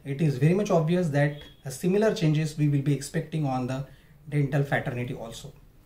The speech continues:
Thank you very much for attending the sessions. Please understand this, there is no official update, update on any government side, but these are all updates which are very much spoken about all social media. This is an awareness video. If the changes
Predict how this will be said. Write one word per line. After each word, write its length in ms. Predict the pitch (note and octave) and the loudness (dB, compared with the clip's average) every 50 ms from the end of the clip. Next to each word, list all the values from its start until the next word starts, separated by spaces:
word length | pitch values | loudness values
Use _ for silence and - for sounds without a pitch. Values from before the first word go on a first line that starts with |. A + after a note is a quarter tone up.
| - - - - - - - | -20 -20 -20 -20 -20 -12 -6
Thank 220 | C3+ C#3 C#3+ C#3+ | -2 0 0 2
you 100 | D#3 C#3+ | 2 2
very 220 | B2+ D3+ D#3 E3 | 4 4 6 6
much 240 | F3 F#3 G3+ G#3 - | 4 2 0 -2 -4
for 220 | - - D3 C#3 C#3 | -2 0 0 2 2
attending 380 | C3+ - D3 C#3 D3 D3 D3 | 2 2 2 4 6 6 6
the 80 | D3 D3 | 4 4
sessions. 580 | - - C#3+ C#3 - - F#3+ G#3+ A3+ - - - - - - - - - - - - - - | 2 2 0 0 2 0 0 -2 -2 -4 -8 -16 -20 -20 -20 -20 -20 -20 -20 -20 -20 -10 -6
Please 340 | G3 A3+ A#3+ C4 B3 - - | -2 0 2 2 0 2 2
understand 520 | D#3 E3+ F3 E3+ - - F#3 G3 G3+ D#3+ | 4 4 4 2 2 0 0 0 2 2
this, 120 | D#3+ D#3 C#3+ | 2 2 2
there 220 | C#3+ D3+ E3 E3 | 2 2 4 4
is 160 | F3+ E3+ D3+ | 2 2 4
no 280 | D3+ D#3+ F3+ G3 G3+ - - | 4 4 4 2 0 2 2
official 500 | D3+ D3 - A3 G#3 - - A3 F#3+ F3 | 2 2 2 2 0 2 4 4 4 4
update, 420 | D#3 D3 D#3 D#3+ E3 E3 - - - | 4 4 4 2 2 0 -2 -8 -6
update 360 | - C#3+ C3+ C3+ D#3 E3+ - | -4 -4 -2 0 0 2 2
on 140 | E3 E3 D#3+ | 4 4 4
any 120 | D#3 D3+ C#3+ | 4 4 4
government 420 | B2+ C3+ C#3+ D3+ F#3 G#3 G#3 E3 | 4 4 4 4 4 2 0 0
side, 280 | - C#3+ B2+ B2+ B2+ - - - | 0 -2 -2 -2 -6 -10 -8 -6
but 180 | D3 C3+ B2 | -4 -2 0
these 160 | C#3 D#3+ D#3 | 2 2 2
are 120 | F3+ F3 F3+ | 2 0 0
all 200 | - D3+ F3 - | 2 2 2 4
updates 480 | G3+ F3 C#3 B2+ C#3 C3+ B2+ - - - | 4 2 2 0 0 -2 -2 -4 -4 -6
which 180 | D3 C#3 - | -4 -2 -2
are 200 | D3 C#3 C#3+ C#3+ - - - _ _ _ _ _ _ | 0 -2 -2 -2 -4 -10 -18 _ _ _ _ _ _
very 220 | C#3 C#3+ D#3+ F#3+ A3 | 0 0 2 2 2
much 160 | A#3 A3+ - | 0 -2 -4
spoken 360 | - - - D3+ - C#3+ C3+ | -4 -4 -4 0 0 0 0
about 260 | B2+ C3 C3 B2+ B2+ - | 0 -2 -4 -4 -6 -6
all 280 | C3+ D3 E3 E3+ E3+ E3 | -2 2 2 4 2 2
social 460 | - - D3 C3 B2+ - - C3 B2 | 0 0 -2 -2 -2 -2 -4 -4 -4
media. 360 | B2+ B2+ A#2 C3+ D#3+ G#3 - - - _ _ _ _ _ _ _ - | -4 -2 0 0 -2 -2 -4 -8 -16 _ _ _ _ _ _ _ -2
This 200 | D3 D3 D3 G#3 | 0 0 0 2
is 100 | F3+ G3+ | 2 2
an 80 | - C#3 | 4 6
awareness 720 | D#3 D#3+ E3+ G3+ A3 A3+ A3 A3 A3+ A#3 - - - - | 6 8 8 8 6 6 4 2 0 -2 -2 -4 -6 -6
video. 540 | - B2+ C3+ D3+ D3 D#3 D#3+ F#3 A#3 A#3 - - _ _ | -2 2 4 6 6 6 4 2 -2 -4 -10 -14 _ _
If 220 | - F3 F#3 D#3 C#3+ | -4 -2 -2 0 2
the 80 | E3 | 0
changes 600 | D#3+ - F3 E3 F3 F#3 G#3+ B3 B3 B3 - - | 0 2 4 4 4 4 4 2 0 0 -2 -8